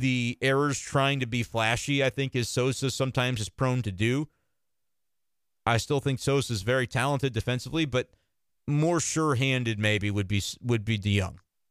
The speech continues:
of the two. But it's not really a conversation when neither of them is hitting. So,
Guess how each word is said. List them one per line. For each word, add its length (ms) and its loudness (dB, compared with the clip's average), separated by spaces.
of 120 0
the 100 2
two. 200 -4
But 540 -2
it's 160 -2
not 160 -2
really 140 0
a 20 -6
conversation 560 -2
when 120 0
neither 280 0
of 120 0
them 140 -4
is 140 -4
hitting. 300 0
So, 520 0